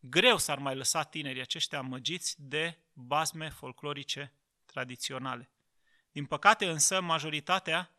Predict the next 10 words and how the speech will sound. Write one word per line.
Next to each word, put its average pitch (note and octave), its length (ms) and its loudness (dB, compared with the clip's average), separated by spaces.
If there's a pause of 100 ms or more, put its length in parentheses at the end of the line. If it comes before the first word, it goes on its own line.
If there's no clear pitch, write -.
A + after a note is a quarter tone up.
(200)
nu E3+ 280 -2
are F3+ 140 4
o D#3+ 160 -4
alternativă. C#3 800 -6 (460)
Tineretul D3 500 -4
acesta D#3 380 -4
nu D3+ 180 -4
are D#3+ 160 0
o D3+ 100 -4
alternativă C#3 760 -6